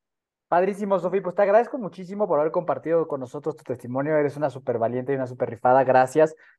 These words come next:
por la forma en la que lo compartiste y, y por querer ayudar a más personas que, que hace mucha falta. Estoy seguro que este episodio va a tocar a más de un corazón. Eh, y por eso te quiero, te quiero pedir si nos puedes compartir en dónde te podría buscar alguien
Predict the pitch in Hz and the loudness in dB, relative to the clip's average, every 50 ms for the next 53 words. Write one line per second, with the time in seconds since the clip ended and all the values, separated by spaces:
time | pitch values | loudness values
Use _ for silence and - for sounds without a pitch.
0 | _ _ - 131 127 120 117 - 139 139 139 131 127 120 127 123 123 - 120 117 | _ _ -2 0 0 0 0 0 0 0 0 0 0 -2 -2 -4 -4 -6 -4 -4
1 | 127 120 120 - 135 131 135 - 165 160 151 135 123 120 120 127 131 127 123 131 | -4 -4 -4 -6 -10 -10 -4 -2 0 0 0 0 -4 -6 -8 -10 -12 -12 -8 -8
2 | - - - 131 131 139 139 143 139 131 127 131 131 131 127 127 123 - - 117 | -8 -4 -2 0 2 4 4 4 2 2 2 0 0 0 -2 -4 -4 -6 -8 -8
3 | 110 123 127 135 131 - - 120 101 - _ _ _ _ _ _ _ - 151 139 | -6 -6 -6 -6 -6 -6 -6 -8 -8 -8 _ _ _ _ _ _ _ 2 4 4
4 | 156 147 147 147 139 156 135 123 139 139 151 143 - 143 127 143 147 143 143 139 | 4 2 0 0 0 0 2 2 2 2 0 -2 -2 -2 -2 0 0 0 0 -2
5 | 143 131 - 151 143 - 131 131 143 143 143 147 151 139 139 139 139 147 143 135 | -4 -4 -4 -6 -6 -6 -6 -2 0 0 2 2 2 4 4 4 4 4 2 2
6 | 131 127 - 123 - 135 135 135 135 139 139 131 135 147 139 139 135 123 120 113 | 0 0 -4 -6 -4 -2 -2 -2 -2 -2 -4 -4 -4 -8 -4 -2 -2 -2 -2 -2
7 | 131 135 143 185 - _ _ _ - - _ _ - 170 165 160 170 - - 190 | -2 -2 -4 -4 -8 _ _ _ -20 -20 _ _ 0 4 4 6 4 4 0 -4
8 | 175 - - 196 196 185 220 190 190 170 196 196 202 180 147 175 151 190 208 - | 0 4 4 4 6 4 2 0 2 2 0 0 0 -2 -6 -2 -2 0 0 0
9 | 190 196 185 190 196 180 175 180 190 185 - 190 170 147 160 151 147 - 175 175 | 0 -2 -2 -2 -6 -6 -4 -4 -4 -4 -4 -6 -4 -2 -2 -4 -2 -6 -10 -8
10 | - - 175 165 160 175 190 190 196 208 - - - - 151 147 165 165 170 165 | -8 -8 -8 -4 -2 -2 -2 0 0 -2 -2 -4 -6 -6 -4 -2 -2 -2 -2 -4
11 | - 170 170 - - - 156 165 180 185 160 143 147 147 147 185 220 | -6 -6 -6 -6 -4 -2 0 0 0 0 -2 -4 -6 -6 -6 -8 -12